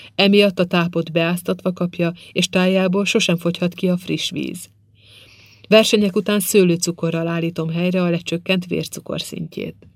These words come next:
Az évente megrendezett Európa és világbajnokságokra kvalifikációs versenyeken át vezet az út. Minden ország fajta és nem szerint hat-hat kutyát nevezhet be. Az agárverseny kimondottan európai sport.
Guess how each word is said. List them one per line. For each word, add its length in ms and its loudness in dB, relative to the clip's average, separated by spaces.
Az 100 4
évente 380 2
megrendezett 640 0
Európa 500 0
és 200 0
világbajnokságokra 1300 -2
kvalifikációs 920 -2
versenyeken 640 -4
át 160 -6
vezet 340 -6
az 140 -8
út. 300 -10
Minden 360 6
ország 420 0
fajta 520 0
és 140 -2
nem 220 0
szerint 480 0
hat-hat 600 -4
kutyát 360 -8
nevezhet 540 -10
be. 200 -8
Az 160 4
agárverseny 640 4
kimondottan 600 0
európai 640 -2
sport. 520 -12